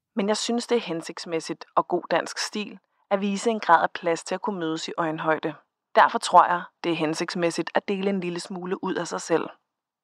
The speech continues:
Når det er sagt, kan den unge greve godt sætte sig ind i, hvorfor så mange ikke ønsker at medvirke. Carl Johan Ahlefeldt Laurvig Lehn henviser blandt andet til en frygt for sensationalisme og clickbait i medierne.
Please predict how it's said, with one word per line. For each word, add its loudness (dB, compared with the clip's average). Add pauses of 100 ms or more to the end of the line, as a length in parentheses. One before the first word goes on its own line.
(380)
Når 6
det 8
er 8
sagt, 2 (200)
kan 4
den 2
unge 4
greve 6
godt 4
sætte 0
sig 0
ind 2
i, 0
hvorfor 6
så 4
mange 6
ikke -2
ønsker 2
at 6
medvirke. 4 (760)
Carl 8
Johan 6
Ahlefeldt 4
Laurvig 6
Lehn 4
henviser 2
blandt 2
andet 2
til 0
en 4
frygt -2
for 0
sensationalisme 4
og 2 (120)
clickbait 4
i 2
medierne. 4